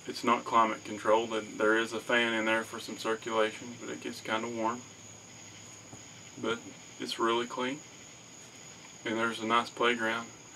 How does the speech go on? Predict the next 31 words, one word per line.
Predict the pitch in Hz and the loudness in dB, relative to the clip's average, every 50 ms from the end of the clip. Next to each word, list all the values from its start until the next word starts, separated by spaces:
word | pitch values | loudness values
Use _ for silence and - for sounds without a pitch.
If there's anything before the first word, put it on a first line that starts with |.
| - - - - - - - | -16 -16 -16 -18 -14 -8 -4
Uh, | 107 101 101 104 98 98 - - - - | -2 0 0 0 0 -4 -8 -16 -8 -2
took | - 156 131 - | 0 0 0 0
some | - 131 110 | -2 -4 0
pictures | - 131 127 123 - 127 120 117 110 110 | 2 2 2 2 2 0 0 0 0 -2
and | 107 98 | -4 0
shot | - 127 117 117 | 4 4 6 6
a | 113 | 6
little | 113 113 110 107 | 4 2 0 0
bit | 110 110 107 | 2 0 0
of | 104 101 | 0 0
video | 113 113 110 110 110 113 110 110 113 117 107 101 - - - - - - | 0 0 2 2 4 4 6 6 6 6 4 0 -4 -10 -16 -18 -8 0
all | 110 113 110 110 110 | 4 6 6 6 6
around | 104 101 107 110 110 110 101 | 4 4 2 2 2 0 -2
the | 104 101 95 - | -4 -6 -6 -6
park. | - - 120 120 123 123 - - - - - - - - - - - - - - - - - - - | -2 0 2 2 2 0 -6 -12 -18 -18 -18 -18 -16 -16 -18 -18 -18 -18 -18 -18 -18 -18 -18 -12 -6
I'm | 135 131 123 | -2 0 2
gonna | 123 120 117 113 113 110 110 107 104 - 131 127 | 4 4 4 4 4 4 2 2 0 -2 -2 2
let | 120 120 120 - | 2 2 2 0
you | 123 120 | 2 4
guys | 120 117 117 113 113 | 6 6 6 6 4
have | 123 120 110 | 0 -2 0
a | 110 | 0
look | 110 113 120 120 - | 0 0 0 0 -2
at | 110 110 - | -4 0 2
that, | 123 120 120 120 123 - - - - - - - - - - - - - - - - - - - - - - | 4 4 4 4 0 -4 -12 -18 -18 -18 -18 -18 -18 -18 -18 -18 -18 -18 -18 -18 -18 -18 -18 -16 -12 -8 -6
and | 104 101 107 | 0 4 6
I'll | 110 117 113 | 6 6 6
see | - - 123 120 123 | 2 0 2 2 4
you | 127 | 4
next | 123 113 107 - - - | 2 0 -2 -4 -8 -8
time. | 107 - - 98 98 | -8 -8 -10 -10 -12